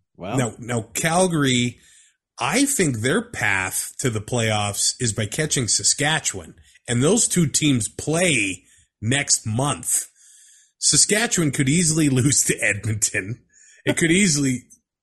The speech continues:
Speaker 2: go one
Speaker 1: I,
Speaker 2: way or the other, I think.
Speaker 1: I don't know if I'd say easily, but I'm gonna say it will be a competitive game.
Speaker 2: They beat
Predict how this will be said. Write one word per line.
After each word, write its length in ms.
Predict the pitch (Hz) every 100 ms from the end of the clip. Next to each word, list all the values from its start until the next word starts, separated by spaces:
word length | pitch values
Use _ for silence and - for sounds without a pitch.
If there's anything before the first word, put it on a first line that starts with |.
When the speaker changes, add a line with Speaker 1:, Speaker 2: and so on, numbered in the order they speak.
| 127
Speaker 2:
go 200 | 143 143
one 240 | 120 147 180
Speaker 1:
I, 60 |
Speaker 2:
way 160 | 180 185
or 120 | 175
the 180 | 156 123
other, 300 | 92 87 90
I 160 | 98 92
think. 220 | - 156
Speaker 1:
I 60 | 170
don't 140 | 185
know 80 | 180
if 80 | 156
I'd 160 | 139
say 220 | - 123 -
easily, 720 | 113 117 107 87 76 87 95 _ _ -
but 180 | 123
I'm 140 | 120 123
gonna 160 | 131
say 220 | 123 123 120
it 80 |
will 100 | 117
be 160 | 110 120
a 60 | 107
competitive 760 | 110 104 - 101 101 101 92
game. 420 | - 90 85 87 87
Speaker 2:
They 120 | 127
beat 680 | 107 90 156 233 - -